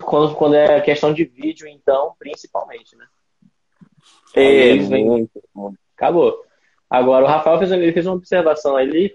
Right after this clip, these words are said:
Speaker 1: sobre a tela I P S L C D que eles usavam, era muito boa.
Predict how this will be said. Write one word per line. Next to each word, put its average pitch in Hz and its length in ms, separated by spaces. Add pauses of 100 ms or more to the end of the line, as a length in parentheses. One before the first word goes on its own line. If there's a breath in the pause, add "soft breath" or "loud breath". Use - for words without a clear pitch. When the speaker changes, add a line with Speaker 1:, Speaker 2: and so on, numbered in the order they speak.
Speaker 1:
sobre 143 440
a 143 80
tela 139 300
I 151 60
P 147 120
S 135 340
L 131 140
C 120 200
D 120 300
que - 60
eles 117 160
usavam, 120 560
era 120 200
muito 135 260
boa. 131 420